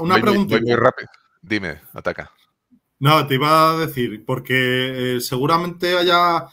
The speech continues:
Speaker 1: eh, ha-, eh, haya gente que haya seguido los manuales y se haya instalado las, eh, las dependencias que hemos hablado, pero yo no sé hasta qué punto, eh, Heroku sí que lo has contado un poquito más, pero ¿qué hace Git? ¿O qué, cuál es la diferencia con GitHub,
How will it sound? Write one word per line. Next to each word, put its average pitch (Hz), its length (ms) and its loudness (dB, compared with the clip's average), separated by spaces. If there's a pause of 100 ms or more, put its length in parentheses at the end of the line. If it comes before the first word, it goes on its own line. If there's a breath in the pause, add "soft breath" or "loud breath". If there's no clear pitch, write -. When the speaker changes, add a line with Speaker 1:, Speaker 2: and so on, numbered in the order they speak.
(200 loud breath)
Speaker 1:
eh, 135 220 0
ha-, 139 180 -4
eh, 143 140 -8
haya 156 200 0
gente 175 240 -4
que 156 60 0
haya 151 160 2
seguido 165 240 0
los 160 160 0
manuales 160 480 0
y 135 60 -6
se 139 140 -8
haya 147 120 -4
instalado 156 420 -2
las, 147 440 -4 (300)
eh, 139 180 -2
las 139 180 2
dependencias 143 560 -4
que 151 80 -10
hemos 143 180 -6
hablado, 160 460 -2 (500)
pero 143 380 4
yo 143 140 0
no 170 120 -4
sé 185 260 -4
hasta 165 360 -4
qué 165 140 -4
punto, 170 580 -4
eh, 143 220 -2
Heroku 180 300 0
sí 156 120 -10
que - 80 -6
lo 170 60 0
has - 80 -8
contado 170 260 -4
un 156 60 -6
poquito 151 300 -6
más, 196 260 -4
pero 135 340 -6
¿qué 151 100 -6
hace 165 320 -2
Git? 127 280 -4
¿O 127 160 -10
qué, 139 220 -2
cuál 151 180 4
es 170 80 0
la 180 100 2
diferencia 170 480 -2
con 160 220 -6
GitHub, 139 340 -8